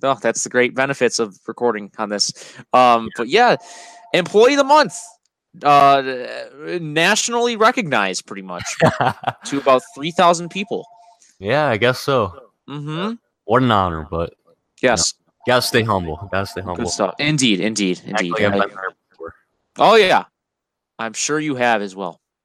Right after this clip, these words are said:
Speaker 2: I have not, but
Speaker 1: Oh, okay.
Speaker 2: anyways, how have you been? It's been,
Speaker 1: I'm
Speaker 2: been a minute.
Speaker 1: I'm good.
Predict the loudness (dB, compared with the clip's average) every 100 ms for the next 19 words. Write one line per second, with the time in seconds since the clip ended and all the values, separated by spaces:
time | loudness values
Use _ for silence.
0 | _ _ _ _ -8 -2 0 0 -2 -4
1 | _ -20 -20 _ -8 -8 _ _ -12 -12
2 | -12 _ -20 -10 -4 -2 0 -4 -8 -14
3 | -16 _ _ 2 4 4 2 -2 -6 -8
4 | _ _ _ -18 -8 0 2 2 -2 -10
5 | _ -10 -8 -8 -8 -8 -10 _ _ _
6 | 0 0 4 2